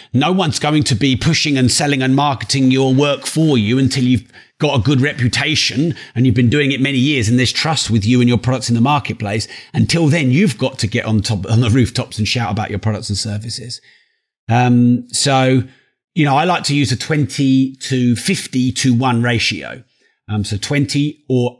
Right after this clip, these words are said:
twenty, thirty or fifty pieces of value,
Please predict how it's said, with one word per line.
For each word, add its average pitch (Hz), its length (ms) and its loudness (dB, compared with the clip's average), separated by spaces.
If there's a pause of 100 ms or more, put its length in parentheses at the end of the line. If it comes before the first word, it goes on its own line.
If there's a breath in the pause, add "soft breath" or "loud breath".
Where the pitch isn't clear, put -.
twenty, 165 560 -4
thirty 135 600 -2
or 123 160 -6
fifty 131 500 -2
pieces 143 480 -2
of 131 80 -2
value, 104 680 -4